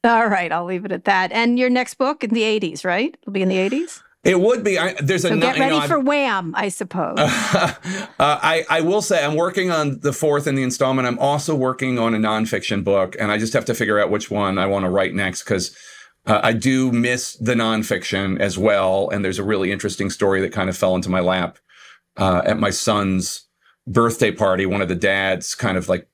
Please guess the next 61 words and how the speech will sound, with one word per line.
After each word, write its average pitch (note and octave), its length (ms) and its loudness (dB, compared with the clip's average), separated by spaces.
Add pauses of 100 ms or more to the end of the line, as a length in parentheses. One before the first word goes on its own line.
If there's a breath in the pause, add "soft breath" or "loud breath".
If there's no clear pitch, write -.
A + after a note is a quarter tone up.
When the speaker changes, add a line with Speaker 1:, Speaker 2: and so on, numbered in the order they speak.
(140)
Speaker 2:
told G2+ 240 2
me F#2+ 80 0
this F2+ 200 -2
random F#2+ 280 0
story F2+ 400 0
about F2 280 -2
something F2+ 300 -2
in F#2 100 0
his F2 160 -6
career. G#2+ 280 0
He G#2 80 0
wasn't A2+ 320 0
pitching F#2+ 240 -4
me F2+ 100 0
a F2+ 60 0
book, F2+ 320 -2
but F#2 120 0
it D#2 40 -2
was F2 160 -4
really F2+ 360 0
interesting F2 360 -4
and F2 80 0
had F2 120 0
to F2 60 -6
do F2+ 80 2
with F#2+ 80 0
Speaker 1:
About? F3+ 360 0 (600 loud breath)
Speaker 2:
a B2+ 80 4
br-, C3 180 2
bringing C#3 320 2
a - 40 0
terrorist G#2+ 480 -2
to G#2+ 60 -2
justice. F#2 720 -2
But G2+ 140 2
it G2 60 2
was, F#2 200 0
like, G2 140 0
this G#2 120 2
Speaker 1:
Oh. G2 80 4
Speaker 2:
real A2 300 0 (140)
gumshoe A#2 300 -2
prosecuting F2 680 -4 (500 loud breath)
where F2+ 160 4
they G2 60 4
Speaker 1:
Mm-hmm. A2 40 4
Speaker 2:
got C3+ 160 2
a A#2+ 40 -4
terrorist A#2+ 420 0
and G#2+ 80 0
then G2+ 80 -2
they G2+ 100 0
had G2 140 0
to, F#2+ 80 -2
like, F#2 260 0 (400)
prove A#2+ 260 4
what G2 120 2
he F#2 60 0
did F#2+ 200 2
actually F2 300 -2
happened. F2+ 480 -4